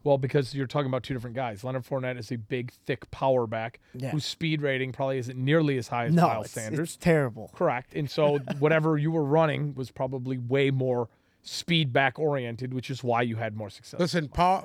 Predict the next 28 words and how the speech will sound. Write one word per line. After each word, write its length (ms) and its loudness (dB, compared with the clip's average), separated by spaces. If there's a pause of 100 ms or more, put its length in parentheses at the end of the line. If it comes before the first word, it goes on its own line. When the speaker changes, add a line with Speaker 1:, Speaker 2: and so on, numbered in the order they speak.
Speaker 3:
power 320 4
backs, 400 2
my, 280 0
my 180 -2
advice 420 0
to 80 -8
you 140 -2
is 100 -6
this 240 -2
on 140 -6
power 340 -4
backs. 420 -14 (760)
All 180 4
your 140 2
runs 280 2
should 160 -12
be 120 -6
right 280 0
in 60 -10
the 80 -2
gut. 340 -6 (520)
Speaker 2:
No 240 -6
shit. 320 -12 (720)
Speaker 3:
Don't 220 4
run 180 4
no 180 4
off-tackle 760 2
shit 340 0